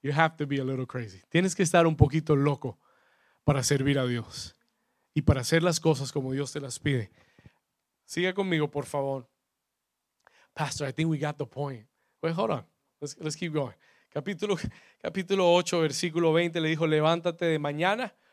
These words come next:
una vez más." En el versículo treinta y dos, Jehová hizo, perdón, versículo treinta y dos, "Mas Faraón, una vez más,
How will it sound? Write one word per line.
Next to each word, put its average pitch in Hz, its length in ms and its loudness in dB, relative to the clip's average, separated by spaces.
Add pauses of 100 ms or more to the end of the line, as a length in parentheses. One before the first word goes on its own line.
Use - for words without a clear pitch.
(220)
una 147 200 -2
vez 135 260 -6
más." 254 500 6 (400)
En 165 100 0
el 156 80 0
versículo 160 540 -2
treinta 170 340 -2
y 180 40 2
dos, 262 400 6 (260)
Jehová 160 340 4
hizo, 180 380 0 (360)
perdón, 175 360 2 (160)
versículo 190 360 0
treinta 180 220 -2
y - 20 2
dos, 208 320 0 (240)
"Mas 151 300 -2
Faraón, 180 580 4
una 180 220 0
vez 180 180 0
más, 262 360 2